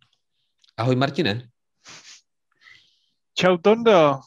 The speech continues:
Speaker 1: Ahoj,
Speaker 2: Eh,
Speaker 1: Marťas.
Speaker 2: chtěl jsem už dlouho, <laughs> Marť-, Marťas.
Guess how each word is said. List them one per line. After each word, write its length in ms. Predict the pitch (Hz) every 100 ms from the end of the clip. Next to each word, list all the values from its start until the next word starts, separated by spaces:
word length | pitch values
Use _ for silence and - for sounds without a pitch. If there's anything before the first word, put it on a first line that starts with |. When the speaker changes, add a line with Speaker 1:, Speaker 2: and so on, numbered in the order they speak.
| _ _ _ _ _ _
Speaker 1:
Ahoj, 560 | - 156 156 147 180 196
Speaker 2:
Eh, 40 | 170 - -
Speaker 1:
Marťas. 260 | 143 156
Speaker 2:
chtěl 180 | 139 110
jsem 160 | - - _
už 160 | 156 -
dlouho, 300 | 165 190 240 - _ _
<laughs> 400 | - - 156 -
Marť-, 560 | 143 151 - - - - - - - 143
Marťas. 640 | 139 160 170 147 139 -